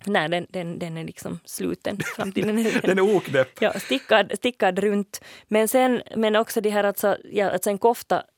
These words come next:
Speaker 1: alltså knäppa tröjan, så den är ju, alltså en kofta behöver ju inte ha knappar, den kan ju vara öppen också.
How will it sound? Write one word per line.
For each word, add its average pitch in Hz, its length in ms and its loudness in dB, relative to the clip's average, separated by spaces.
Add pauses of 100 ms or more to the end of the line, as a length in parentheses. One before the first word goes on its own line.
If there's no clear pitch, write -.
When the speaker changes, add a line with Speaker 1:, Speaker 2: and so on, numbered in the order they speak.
(360)
Speaker 1:
alltså 190 220 -4
knäppa 240 360 0
tröjan, 170 360 2
så - 80 -6
den 190 180 -2
är 185 80 0
ju, 156 60 -2
alltså 196 160 -2
en 202 80 -4
kofta 233 280 -2
behöver 175 260 0
ju 131 60 -2
inte 151 120 -10
ha 147 60 -8
knappar, 160 340 -6
den 170 80 -4
kan 170 120 -2
ju 170 60 -4
vara 170 160 -2
öppen 170 260 -4
också. - 300 -8